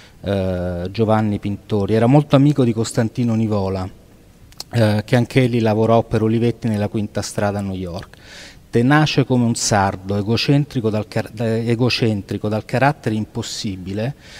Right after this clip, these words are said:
Pittore, lui sì, in segreto, appassionato di barche e di mare, portò nel codice visivo Olivetti la limpidezza, la semplificazione, l'essenzialità e il colore da cielo primaverile appena spazzato da un temporale.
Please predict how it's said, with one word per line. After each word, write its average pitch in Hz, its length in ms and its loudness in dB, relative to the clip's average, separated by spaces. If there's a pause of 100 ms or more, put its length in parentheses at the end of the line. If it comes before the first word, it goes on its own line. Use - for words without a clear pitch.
(280)
Pittore, 113 640 8
lui 120 300 2
sì, 110 240 -2
in 101 100 -4
segreto, 104 760 -4 (320)
appassionato 127 720 2
di 113 120 -2
barche 110 480 0
e 92 60 -10
di 104 120 -4
mare, 101 420 -4 (400)
portò 123 460 6
nel 107 240 0
codice 127 480 0
visivo 110 400 0
Olivetti 120 640 -2
la 120 160 0
limpidezza, 117 1040 0
la 113 140 0
semplificazione, 117 1120 -2
l'essenzialità 120 1120 -2
e 117 100 -2
il 110 160 -2
colore 113 540 0
da 107 100 -6
cielo 123 340 -2
primaverile 123 640 0
appena 113 440 -2
spazzato 101 840 -6
da 104 200 -6
un 104 180 -10
temporale. 104 720 -10